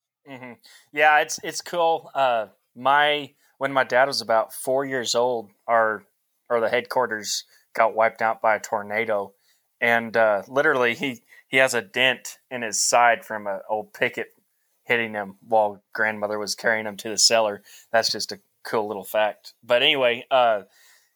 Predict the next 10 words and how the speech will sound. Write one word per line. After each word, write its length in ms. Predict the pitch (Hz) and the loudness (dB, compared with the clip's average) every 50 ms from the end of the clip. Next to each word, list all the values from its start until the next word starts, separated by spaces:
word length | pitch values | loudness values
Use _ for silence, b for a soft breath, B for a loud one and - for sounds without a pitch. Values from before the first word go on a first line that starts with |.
| b _ _ - | b _ _ -6
we 160 | 127 147 165 | -6 -4 0
have 320 | 175 170 151 139 120 110 - - - - _ - | 2 4 4 4 2 0 -8 -16 -16 -18 _ -6
still 320 | - - - - 143 131 | -4 -4 -2 0 -2 0
the 80 | 120 120 | 0 0
old 260 | 110 123 123 120 - | 0 0 -2 -4 -4
foundations, 800 | - - 123 123 117 113 104 113 120 123 117 - 110 104 104 - - | -2 0 2 2 0 0 0 0 0 0 -2 -6 -8 -6 -6 -6 -4
concrete 540 | - - 123 120 117 - - 123 117 113 | 0 0 0 0 -2 -4 -8 -8 -8 -8
foundation 640 | - - 113 113 107 104 107 113 113 - - 113 104 98 | -6 -4 -4 -4 -2 -2 -4 -2 -2 -4 -6 -8 -10 -16
from 380 | - - - - 107 104 104 101 | -18 -20 -18 -16 -14 -14 -8 -4
where 340 | 110 107 104 104 98 95 | -2 0 0 -2 -4 -8